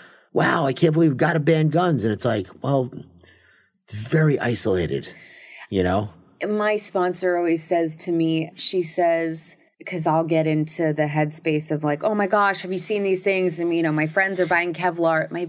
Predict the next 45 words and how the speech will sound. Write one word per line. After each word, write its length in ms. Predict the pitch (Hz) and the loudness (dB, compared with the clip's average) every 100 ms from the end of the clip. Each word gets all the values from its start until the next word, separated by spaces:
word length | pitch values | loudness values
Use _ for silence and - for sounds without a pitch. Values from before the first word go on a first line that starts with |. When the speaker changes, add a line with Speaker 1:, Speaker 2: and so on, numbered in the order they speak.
| - | -6
Speaker 2:
literally, 400 | 165 170 160 151 | -2 0 2 0
friends 300 | 151 165 156 | -2 -2 -2
are 60 | 156 | -2
putting 240 | 165 156 | 0 -2
Kevlar 600 | 151 160 156 151 147 156 160 - - _ _ | 0 -2 0 0 0 -2 -6 -20 -20 _ _
in 140 | - 160 | -2 0
their 140 | 156 | 0
kids' 260 | 156 165 156 | -2 -2 0
backpacks 560 | 220 220 214 202 - - | 0 0 -2 -4 -4 -10
for 140 | - 170 | -6 -6
school 380 | 160 269 262 220 | -2 0 2 2
and 120 | 180 | 2
all 100 | 208 | 0
this 140 | 196 | 0
stuff. 240 | 180 180 170 | 0 -2 0
And 160 | 156 156 - - - - - | -4 -4 -14 -20 -20 -20 -16
she 200 | - 208 | -8 -6
says, 220 | 190 185 | -4 -4
You 100 | 202 | -2
know, 340 | 202 190 185 - _ _ - | -2 0 -2 -6 _ _ -14
the 160 | 165 180 | -2 -2
truth 460 | - 247 254 247 | -2 0 0 2
is 300 | 180 170 160 160 | 0 2 0 2
that 280 | 156 - | 0 0
collectively, 840 | - 170 175 170 - 185 160 160 151 | -2 2 2 0 0 -2 0 0 0
like, 320 | 147 147 156 - | 0 -2 -4 -12
you 180 | 175 165 | -4 -2
know, 120 | 147 | -2
collectively, 720 | 151 170 170 175 165 156 151 | -2 0 0 0 -4 -2 -2
the 100 | 151 | -2
same 260 | 160 165 160 | -2 0 0
thing, 240 | 165 147 | 0 0
that, 140 | 151 - | -2 -2
like, 200 | 151 156 | -4 -2
things 340 | 180 185 175 | -2 0 0
are 100 | 170 | 0
better 320 | 160 160 160 | 0 0 0
than 160 | 156 151 | 0 0
they 100 | 151 | 0
ever 180 | 151 156 | -2 -2
have. 200 | 160 156 | -2 -2
If 140 | 147 | -2
you 120 | 180 | 0
were 120 | 170 - | 0 0
at, 180 | 156 | -2